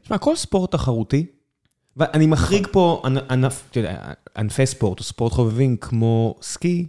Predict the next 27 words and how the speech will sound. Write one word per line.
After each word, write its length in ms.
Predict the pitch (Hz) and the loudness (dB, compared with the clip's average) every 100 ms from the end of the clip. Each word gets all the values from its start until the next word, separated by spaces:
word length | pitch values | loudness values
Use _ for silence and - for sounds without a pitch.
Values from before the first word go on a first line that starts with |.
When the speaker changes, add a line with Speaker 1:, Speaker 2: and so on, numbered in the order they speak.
| - | -10
Speaker 1:
שזה 220 | - 131 | -8 -4
באמת 320 | 131 143 143 | 0 0 0
מועד 240 | 143 135 131 | 2 2 2
לפורענות, 540 | 131 135 131 160 160 | 0 2 2 2 -2
כי 120 | - | 0
מה 120 | 135 143 | 0 2
לעשות, 440 | 135 143 139 - | 0 -2 -4 -2
אה, 320 | 127 123 120 | 0 0 0
Speaker 2:
כן. 100 | 101 | -4
Speaker 1:
פיזיקה. 400 | - 147 120 104 95 _ _ - | 0 2 2 -2 -6 _ _ -4
<laughs> 60 | 120 190 143 | 0 2 2
אבל 420 | 165 120 131 131 135 - - - | 2 0 2 2 0 -8 -20 -4
כל 200 | - 220 | 0 0
ספורט 320 | - - 180 | 0 0 0
שאתה 140 | - 131 | 0 0
מנסה 360 | 117 107 156 | 0 0 0
להיות 180 | 160 160 | 0 0
תחרותי 440 | 139 127 113 - | 0 0 0 2
בין, 120 | 135 110 - | 2 2 0
עם 140 | 127 | 0
עצמך 420 | 117 127 113 - 139 117 - | 0 0 0 2 0 0 -2
או 140 | 120 | -2
עם 100 | 127 | 0
אחרים, 560 | 117 90 110 139 220 277 - _ _ _ _ _ | 0 0 0 2 0 -2 -8 _ _ _ _ _
הוא 100 | 135 | 0
מועד 260 | 135 117 107 | 2 2 0
לפציעות. 440 | - 107 82 | -4 -6 -6